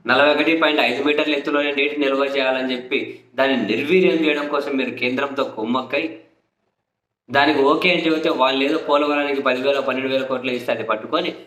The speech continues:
"మేము తెచ్చినాము" అని చెప్పి సంబరాలు చేసుకోవడానికి సిగ్గు, శరం అనేటివి లేవా? మీలాగా కుమ్మక్కై ఉండింటే నలభై ఒకటి పాయింట్ ఐదు మీటర్ల ఎత్తులోనే నీటిని నిల్వ చేయడం కోసం జగన్మోహన్ రెడ్డి ఎప్పుడో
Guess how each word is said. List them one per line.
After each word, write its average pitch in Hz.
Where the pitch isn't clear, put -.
"మేము 151
తెచ్చినాము" 160
అని 147
చెప్పి 135
సంబరాలు 139
చేసుకోవడానికి 135
సిగ్గు, 139
శరం 123
అనేటివి 120
లేవా? 110
మీలాగా 170
కుమ్మక్కై 165
ఉండింటే 156
నలభై 147
ఒకటి 160
పాయింట్ 151
ఐదు 139
మీటర్ల 151
ఎత్తులోనే 143
నీటిని 139
నిల్వ 135
చేయడం 135
కోసం 127
జగన్మోహన్ 175
రెడ్డి 156
ఎప్పుడో 156